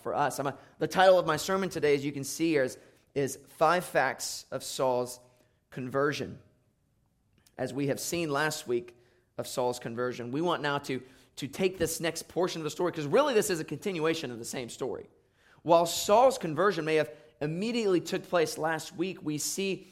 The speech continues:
uh, the Lord bringing a sort of completion to this instance, uh, here in the next few verses. And as we look at the, the various facts and, and implications of Saul's conversion, we begin with this. Point number one,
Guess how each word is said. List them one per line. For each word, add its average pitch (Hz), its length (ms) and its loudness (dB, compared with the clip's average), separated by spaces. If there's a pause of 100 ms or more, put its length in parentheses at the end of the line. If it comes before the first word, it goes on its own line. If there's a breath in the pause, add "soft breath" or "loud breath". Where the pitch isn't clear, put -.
(320 loud breath)
uh, 135 260 0
the 170 140 0
Lord 165 340 2
bringing 175 680 -2
a 147 60 -4
sort 156 260 2
of 151 120 -6
completion 156 840 -6
to 135 140 -8
this 127 200 -4
instance, 131 640 -8 (340 soft breath)
uh, - 240 -6
here 160 440 4
in 147 300 2
the 139 80 0
next 135 480 -4
few 127 420 -8 (100)
verses. 117 680 -8 (840 soft breath)
And 160 100 0
as 160 80 0
we 175 100 4
look 208 260 6
at - 120 -2
the, 156 320 4
the 147 80 -8
various 165 420 2 (180)
facts - 460 0
and, 143 160 -2 (260 loud breath)
and 151 220 -2
implications 175 720 -2
of 135 160 -2
Saul's 151 460 -2
conversion, 139 600 -4
we 139 120 -6
begin 170 340 -2
with 175 160 -2
this. 131 240 4
Point 180 320 -4
number 139 180 -2
one, 123 380 -4